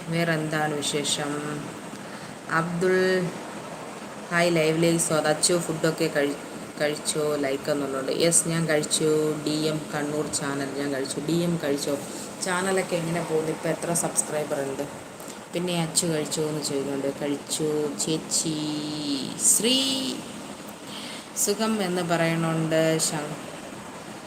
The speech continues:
ശ്രീകാന്ത്, ഓക്കെ ശ്രീകാന്ത്. പിന്നെ എന്താണ് വിശേഷം? ശിവകുമാർ, ഉം, ഇതെന്തുവാ പേര്? ശിവശങ്കരൻ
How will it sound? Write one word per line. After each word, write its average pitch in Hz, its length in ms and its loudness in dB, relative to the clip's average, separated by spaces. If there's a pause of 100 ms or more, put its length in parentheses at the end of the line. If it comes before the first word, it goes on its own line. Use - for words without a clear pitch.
(140)
ശ്രീകാന്ത്, 160 800 2
ഓക്കെ 180 200 2
ശ്രീകാന്ത്. 156 640 2
പിന്നെ 175 180 2
എന്താണ് 160 340 0
വിശേഷം? 143 480 -2 (220)
ശിവകുമാർ, 156 800 0 (1600)
ഉം, 160 140 -6 (800)
ഇതെന്തുവാ 156 400 -2
പേര്? 143 300 -4 (4000)
ശിവശങ്കരൻ 147 920 -2